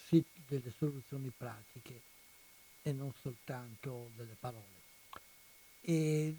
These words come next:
sempre per fotografare meglio la situazione, e tutti i, coloro che si sono occupati di questo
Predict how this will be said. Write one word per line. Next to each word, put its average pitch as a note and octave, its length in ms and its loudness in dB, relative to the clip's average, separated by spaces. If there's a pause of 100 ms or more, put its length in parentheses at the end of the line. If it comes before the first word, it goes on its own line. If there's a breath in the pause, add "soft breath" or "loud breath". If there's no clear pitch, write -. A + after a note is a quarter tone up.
(220)
sempre G3 360 12
per C#3+ 180 6
fotografare D#3+ 640 8
meglio E3+ 280 10
la C#3 160 2
situazione, G3 920 8 (260)
e D#3+ 200 4
tutti D#3+ 480 6
i, C3 420 -2 (1600)
coloro D#3+ 280 6
che - 100 -6
si A2 80 -12
sono D#3 220 0
occupati D3 480 2
di G#3+ 120 6
questo D3 500 0